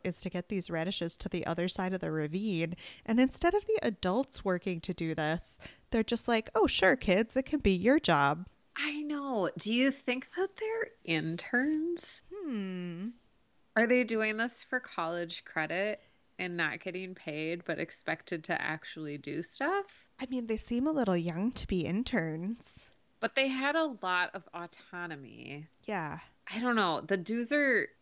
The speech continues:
Speaker 2: doodad, I think his <laughs> name is called, is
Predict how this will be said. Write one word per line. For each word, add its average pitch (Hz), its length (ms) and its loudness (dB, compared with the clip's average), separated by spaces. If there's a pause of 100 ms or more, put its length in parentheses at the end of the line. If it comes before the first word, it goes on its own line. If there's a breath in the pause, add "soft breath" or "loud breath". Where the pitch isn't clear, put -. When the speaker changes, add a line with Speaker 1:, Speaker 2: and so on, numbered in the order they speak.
Speaker 2:
doodad, 160 600 0 (280)
I - 140 -20
think 220 140 -10
his - 200 -12
<laughs> - 40 -16
name 277 80 -6 (180)
is - 240 -16
called, 285 460 -6 (200)
is - 360 -2